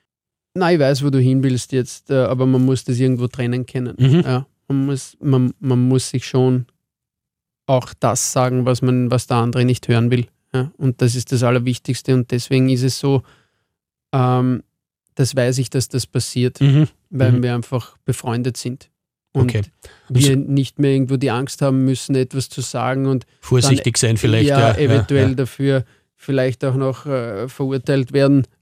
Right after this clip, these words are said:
Speaker 1: äh, von dem Vorgesetzten, wie du's angesprochen hast, Chef, sondern nein, ich will die Sachen genau hören, auch wenn's mir nicht schmecken.
Speaker 2: Mhm, okay.
Speaker 1: Und ich werd's auch so sagen, wie ich's immer denk, auch wenn's den anderen nicht schmeckt.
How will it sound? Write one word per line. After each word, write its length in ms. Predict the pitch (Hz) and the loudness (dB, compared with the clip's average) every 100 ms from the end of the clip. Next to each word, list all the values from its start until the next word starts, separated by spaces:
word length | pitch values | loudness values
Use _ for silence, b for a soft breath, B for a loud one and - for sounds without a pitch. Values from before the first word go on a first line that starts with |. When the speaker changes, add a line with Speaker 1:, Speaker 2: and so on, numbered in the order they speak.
| _ | _
Speaker 1:
äh, 240 | - 131 123 | -4 -2 -4
von 320 | - 139 131 | -2 0 2
dem 320 | 131 131 135 | 2 2 0
Vorgesetzten, 800 | 131 131 131 139 - 135 - - | 0 0 2 0 0 -2 -2 -4
wie 60 | 131 | -4
du's 240 | 131 131 | -2 -2
angesprochen 560 | 139 135 - 143 127 131 | 0 0 0 -4 -2 0
hast, 240 | 135 - | 2 2
Chef, 220 | - 131 - | 0 0 -2
sondern 340 | - 135 131 | -4 0 0
nein, 280 | 127 131 139 | 0 0 0
ich 40 | |
will 80 | 127 | 0
die 100 | 131 | 0
Sachen 360 | 135 139 131 - | 0 0 -2 -2
genau 240 | 135 131 131 | -2 2 2
hören, 260 | 123 131 | 0 -2
auch 120 | 123 | -2
wenn's 200 | 123 131 | -2 0
mir 80 | 135 | 0
nicht 180 | 127 127 | 0 -2
schmecken. 360 | - 123 - - - | -2 -4 -4 -6 2
Speaker 2:
Mhm, 260 | 135 139 - | 4 4 2
okay. 200 | 117 113 | 0 2
Speaker 1:
Und 200 | 135 123 - | 2 0 -4
ich 220 | 135 117 | -6 -2
werd's 240 | 127 127 | 0 2
auch 160 | 131 123 | 0 -2
so 240 | - 135 | -2 -4
sagen, 340 | 131 135 131 131 | -2 0 0 2
wie 120 | 131 | 0
ich's 120 | 123 | 0
immer 260 | 147 143 143 | 0 2 2
denk, 360 | 131 131 131 | 2 -2 -2
auch 160 | - 123 | -6 -4
wenn's 220 | 131 127 | -2 -2
den 120 | 135 | -2
anderen 320 | 127 123 131 131 | -2 0 0 0
nicht 200 | 127 123 | 0 0
schmeckt. 480 | 127 107 - _ | -4 -4 -10 _